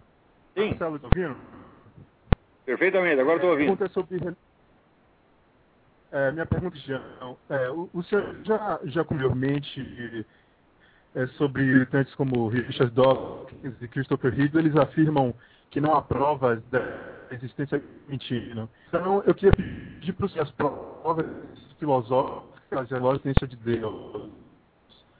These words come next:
Speaker 2: Por exemplo,
Speaker 1: Nossa,
Speaker 2: os salmos,
Speaker 1: eu não
Speaker 2: Santa
Speaker 1: estou ouvindo. Agora ficou
Speaker 2: Agostinho.
Speaker 1: ruim, ficou ruim mesmo. Se é que eu entendi, você quer saber o que que eu estou, o que que eu tenho a alegar contra o Dawkins, Daniel Dennett, etcétera. O primeiro lugar que eu tenho a alegar contra eles é o total desconhecimento que eles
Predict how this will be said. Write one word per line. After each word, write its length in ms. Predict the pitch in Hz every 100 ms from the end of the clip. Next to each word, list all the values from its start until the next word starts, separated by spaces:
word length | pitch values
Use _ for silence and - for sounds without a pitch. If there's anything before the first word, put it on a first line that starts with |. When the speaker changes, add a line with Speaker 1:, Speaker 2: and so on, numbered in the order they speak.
| _ -
Speaker 2:
Por 100 | 127
exemplo, 220 | 139 156
Speaker 1:
Nossa, 160 | 123
Speaker 2:
os 60 | 147
salmos, 420 | 127 120 113 113 - - -
Speaker 1:
eu 100 | 156
não 100 | 170
Speaker 2:
Santa 120 | 135
Speaker 1:
estou 160 | 120 160
ouvindo. 240 | - - -
Agora 260 | 117 147 147
ficou 280 | 135 -
Speaker 2:
Agostinho. 220 | 139 127 139
Speaker 1:
ruim, 160 | 196
ficou 340 | - _ 190 180
ruim 260 | 131 202
mesmo. 320 | 135 143 92 -
Se 140 | -
é 60 | 156
que 80 | 180
eu 80 |
entendi, 580 | 175 175 139 87 - 147 - _ _ - - _ _ _ _
você 240 | 110 147
quer 160 | 151 147
saber 240 | 127 110
o 80 | 151
que 240 | - 165 185
que 100 | 170
eu 120 | 143
estou, 340 | - 139 156
o 80 | -
que 180 | - 139
que 80 | 143
eu 80 |
tenho 220 | 123 131 135
a 40 |
alegar 420 | 131 98 107 131
contra 260 | 127 104 98
o 40 |
Dawkins, 480 | 80 123 127 95 73
Daniel 300 | 101 107 90
Dennett, 300 | 87 120 87
etcétera. 220 | 90 80
O 40 | 120
primeiro 280 | 165 196
lugar 180 | 190 185
que 60 | 190
eu 60 |
tenho 160 | 175 147
a 40 |
alegar 260 | 123 101 98
contra 200 | 98 98
eles 140 | 120
é 40 | 160
o 40 |
total 320 | 160 151 147
desconhecimento 760 | 143 - 147 139 - 107 101 -
que 100 | 123
eles 140 | 110